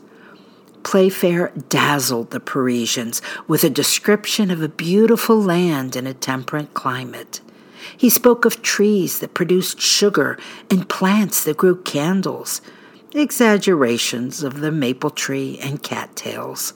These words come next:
To the war-weary French,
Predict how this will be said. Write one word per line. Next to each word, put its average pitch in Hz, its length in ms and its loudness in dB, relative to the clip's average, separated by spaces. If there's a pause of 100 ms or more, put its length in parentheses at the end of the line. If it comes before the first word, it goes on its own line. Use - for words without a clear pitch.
(880)
To 165 100 4
the 131 120 4
war-weary 139 680 4
French, 143 640 -2